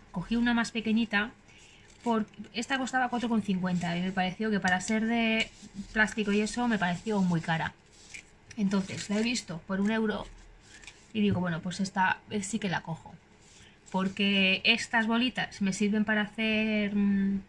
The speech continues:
otras cosas. Yo estas la quiero vaciar, la quiero vaciar porque quería, quiero hacer o-, otra cosa con ella.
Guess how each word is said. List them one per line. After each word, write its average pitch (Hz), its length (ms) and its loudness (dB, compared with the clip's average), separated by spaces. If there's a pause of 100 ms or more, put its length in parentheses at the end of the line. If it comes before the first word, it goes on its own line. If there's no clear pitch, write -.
(240)
otras 214 320 0
cosas. 269 500 -2 (720)
Yo 226 120 2
estas 262 200 -2
la 262 120 2
quiero 254 180 0
vaciar, 175 480 0 (160)
la 180 140 -8
quiero 214 160 0
vaciar 214 320 -2
porque 220 180 0
quería, 202 500 0
quiero 214 200 2
hacer 202 260 2
o-, 180 220 0 (1040)
otra 220 240 -6
cosa 208 240 -2
con 196 160 -4
ella. - 260 -6